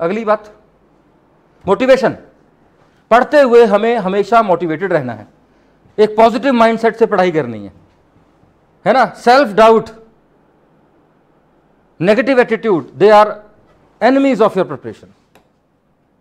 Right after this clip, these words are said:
है ना? सिंपल सा एक इसका एक इंडिकेटर है, आप कुछ भी पढ़ रहे हो,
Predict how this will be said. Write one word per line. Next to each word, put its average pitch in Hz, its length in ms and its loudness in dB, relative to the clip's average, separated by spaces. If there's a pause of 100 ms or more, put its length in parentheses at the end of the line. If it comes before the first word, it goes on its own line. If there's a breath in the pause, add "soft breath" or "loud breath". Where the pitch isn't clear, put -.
(3000)
है 180 60 -2
ना? 247 280 0 (380 soft breath)
सिंपल 277 440 0
सा 277 160 2
एक 247 400 0 (180)
इसका 233 280 0
एक 226 180 0
इंडिकेटर 202 420 -2
है, 165 300 -4 (200 soft breath)
आप 220 200 2
कुछ 247 220 -8
भी 277 120 -4
पढ़ 220 220 0
रहे 214 220 2
हो, 175 260 -4